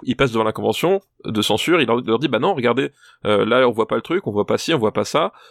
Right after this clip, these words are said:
euh, le sang on le voit jamais couler directement des plaies, on le voit jamais sur le corps, on le voit que dans la salle de bain, et cetera. Enfin,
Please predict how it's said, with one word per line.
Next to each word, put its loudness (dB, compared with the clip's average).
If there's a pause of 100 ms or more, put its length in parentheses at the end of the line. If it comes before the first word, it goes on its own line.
(180)
euh, 2
le 2
sang 0
on 2
le 0
voit 2
jamais 2
couler 0
directement -2
des -2
plaies, 0
on 2
le 0
voit 2
jamais -2
sur -2
le 0
corps, 2
on 2
le -2
voit 0
que -2
dans 2
la 0
salle -2
de 0
bain, 0
et -2
cetera. 0
Enfin, -4